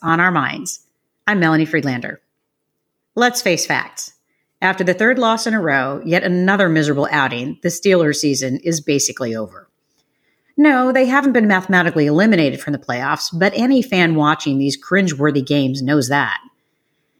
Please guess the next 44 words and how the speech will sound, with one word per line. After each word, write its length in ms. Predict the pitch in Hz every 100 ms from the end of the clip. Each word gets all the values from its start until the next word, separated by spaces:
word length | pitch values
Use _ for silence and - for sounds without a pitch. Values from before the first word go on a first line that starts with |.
| _ _ -
Even 240 | 302 277
if 100 | 247
by 140 | - 170
some 300 | - 240 196
miracle 420 | 185 190 180 143
this 160 | 151
team 200 | - 165
makes 180 | 160 151
the 80 | -
playoffs, 500 | 147 170 185 208 -
they 160 | 240 254
will 200 | 240 254
be 120 | 196
one 240 | 156 156
and 140 | 139 127
done, 400 | 131 - 143 -
and 140 | 196
the 80 | 202
only 220 | 202 240
thing 180 | 254 208
they 80 | 202
will 140 | 180
accomplish 600 | 165 202 185 208 220 220 -
is 120 | 185
a 80 | 165
lower 260 | 151 139 135
draft 380 | 127 131 - -
pick. 220 | - - _ _ _ _ _ _ _ _ _
The 100 | 190
only 240 | - 302 370
thing 260 | 269 185
worse 260 | 143 180 -
than 140 | 175
that 220 | 175 175
game 240 | 139 143 180
last 260 | 196 196
night 320 | 220 240 294 - - _
was 160 | 147 135
head 220 | 208 214
coach 260 | 220 208
Mike 200 | 190 180
Tomlin's 360 | - 156 156 156
postgame 480 | - 151 - 139 131
presser. 460 | - - - -